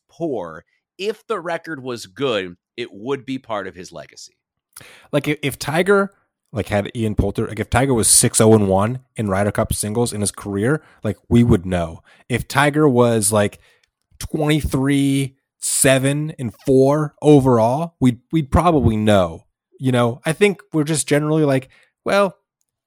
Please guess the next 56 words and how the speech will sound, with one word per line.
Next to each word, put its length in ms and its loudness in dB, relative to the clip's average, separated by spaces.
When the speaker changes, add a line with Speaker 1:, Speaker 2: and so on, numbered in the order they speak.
Speaker 2:
Tiger 260 0
hasn't 280 -2
been 120 2
very 200 0
good 180 0
in 60 -6
the 80 -6
Ryder 200 -2
Cup. 240 -4
It's 140 -10
at 60 -18
the 100 -8
end 80 -8
of 80 -8
a 40 -4
long 240 -4
season, 480 -6
and, 280 -8
um, 340 -2
you 80 -6
know, 280 -6
it 100 -10
is 140 0
what 120 -2
it 80 0
is." 340 -2
Speaker 1:
But 160 -4
then 160 -4
doesn't 260 -4
it 60 -8
have 180 -6
to 80 -10
work 300 -8
both 260 -4
ways? 460 -8
If 160 -6
we 180 -6
would 240 -6
know 380 -4
that 160 -6
his 160 -12
record 340 -8
is 160 -10
good, 360 -4
shouldn't 360 -8
we 140 -6
also 380 -4
acknowledge 500 -8
that 160 -8
his 200 -14
record 360 -10
is 100 -14
bad? 400 -12
Shouldn't 320 -10
it 160 -12
be, 300 -10